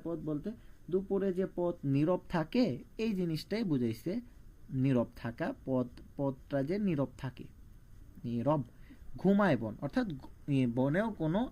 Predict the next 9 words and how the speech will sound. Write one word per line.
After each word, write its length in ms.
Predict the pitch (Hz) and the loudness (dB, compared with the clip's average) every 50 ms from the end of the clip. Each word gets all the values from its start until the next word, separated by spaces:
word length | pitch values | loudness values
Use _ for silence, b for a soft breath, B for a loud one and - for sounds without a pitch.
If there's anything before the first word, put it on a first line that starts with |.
| - | -2
আওয়াজ 260 | - 135 135 143 143 - - | 0 2 2 2 0 0 -2
থাকে 240 | 180 180 180 170 | -2 -2 0 0
না। 100 | 135 101 B B B B B B B - | -2 -2 B B B B B B B -6
বিজন 600 | 123 117 131 143 147 135 196 220 233 233 233 233 | 4 8 8 8 8 8 4 2 2 4 4 4
দেশ 380 | 190 180 180 208 254 254 - - - - | 4 4 4 4 2 -2 -6 -10 -8 -2
কুজন 320 | 240 247 240 220 208 165 | -2 0 0 2 0 0
নাই। 240 | 135 120 107 92 - - - - - - - - | 0 -2 -2 -4 -8 -10 -12 -14 -14 -12 -10 -6
বিজন 500 | 127 120 143 156 156 160 202 208 208 202 | 0 2 4 4 4 4 2 0 0 0
দেশ 180 | 185 208 208 | 0 0 0